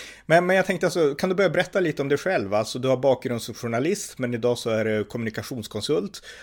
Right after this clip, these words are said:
och, eh, du har ett långt, djupt U S A-intresse. Så att, eh, kör igång, berätta lite om, om dig själv.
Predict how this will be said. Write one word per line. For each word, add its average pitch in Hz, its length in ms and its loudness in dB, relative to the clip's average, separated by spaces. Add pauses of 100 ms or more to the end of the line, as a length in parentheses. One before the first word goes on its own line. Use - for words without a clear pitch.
(180)
och, 117 380 -2
eh, 113 240 4
du 127 80 -2
har 135 80 4
ett 135 80 -2
långt, 135 460 -2
djupt 120 320 -4
U 120 60 0
S 110 120 -2
A-intresse. 127 440 -2
Så - 120 -4
att, - 240 -6
eh, 123 140 0
kör 170 260 0
igång, 120 200 -2
berätta 135 280 -4
lite 110 240 -4
om, 107 160 -2
om 120 120 -4
dig 127 80 -2
själv. 156 160 -6